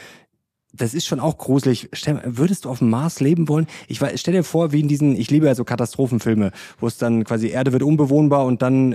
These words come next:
ah, d-, ausgelost oder die Reichen oder sonst was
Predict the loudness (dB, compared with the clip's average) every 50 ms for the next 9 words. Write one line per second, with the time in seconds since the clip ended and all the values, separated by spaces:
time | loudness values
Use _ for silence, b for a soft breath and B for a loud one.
0 | -2 -6 -10 -8 -6 -6 -6 -6 -10 -14 -18 -18 -16 -10 -4 0 0 0 0 0
1 | 0 2 4 4 4 2 0 -2 -4 -2 -2 -2 0 0 0 2 2 2 0 0
2 | 0 0 0 0 0 0 0 0 2 0 0 0 -2 -4 -4